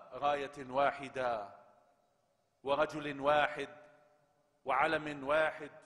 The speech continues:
ومصلحة واحدة وأمل واحد؟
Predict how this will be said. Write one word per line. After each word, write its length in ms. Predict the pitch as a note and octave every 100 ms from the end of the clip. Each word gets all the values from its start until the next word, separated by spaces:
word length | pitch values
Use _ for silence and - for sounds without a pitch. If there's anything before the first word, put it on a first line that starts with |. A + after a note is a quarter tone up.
| - _ _ _ _ _
ومصلحة 580 | C#3+ D#3+ - E3 E3 D#3 E3
واحدة 1000 | D3+ D3+ D#3+ D#3 D#3 C#3+ C#3+ B2 - -
وأمل 580 | C#3+ F#3 F3+ E3 D#3 C#3+
واحد؟ 480 | D#3+ E3+ D#3 D#3+